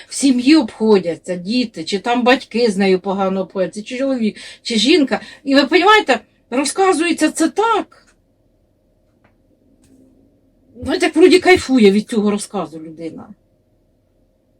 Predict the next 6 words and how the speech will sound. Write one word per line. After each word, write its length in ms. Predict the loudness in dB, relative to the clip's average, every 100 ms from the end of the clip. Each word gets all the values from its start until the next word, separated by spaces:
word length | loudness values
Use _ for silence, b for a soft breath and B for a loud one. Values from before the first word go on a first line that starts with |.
| _ _ _ _ _ _ _ _ _ _ _ _ _ _ _ _ _ _ _ _ _ _
Що, 320 | -8 -6 -4
що, 360 | -4 -2 0 0
хто, 340 | -2 -2 -2
що 220 | -2 -4
кому 280 | -2 0 2
должен? 560 | 0 -4 -6 -12 -18